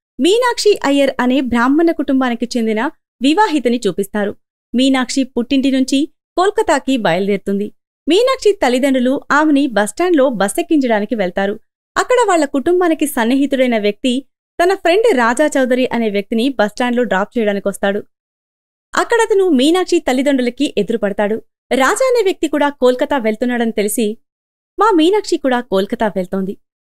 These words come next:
కొంచెం కనిపెట్టుకుని ఉండు. ఒంటరిగా మొదటిసారి బాబుతో ప్రయాణం చేస్తుందని చెప్తారు." రాజా సరే అండి అంటాడు.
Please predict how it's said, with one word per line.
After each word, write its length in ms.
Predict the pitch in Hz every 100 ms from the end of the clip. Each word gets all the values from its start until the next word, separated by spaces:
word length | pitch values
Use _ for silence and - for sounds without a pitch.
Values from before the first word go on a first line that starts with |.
| _
కొంచెం 340 | 349 392 330 311
కనిపెట్టుకుని 640 | - 196 226 381 - 285
ఉండు. 300 | 202 196 - - _ _ _ _
ఒంటరిగా 500 | 202 202 226 220 214
మొదటిసారి 680 | 214 196 208 277 294 285 277
బాబుతో 460 | 254 262 285 311 320
ప్రయాణం 460 | 294 262 320 359 269
చేస్తుందని 400 | 233 208 202 214
చెప్తారు." 340 | 180 - 185 196 - _ _ _ -
రాజా 340 | 370 415 415 339
సరే 320 | - 220 294
అండి 220 | 254 226
అంటాడు. 360 | 214 170 185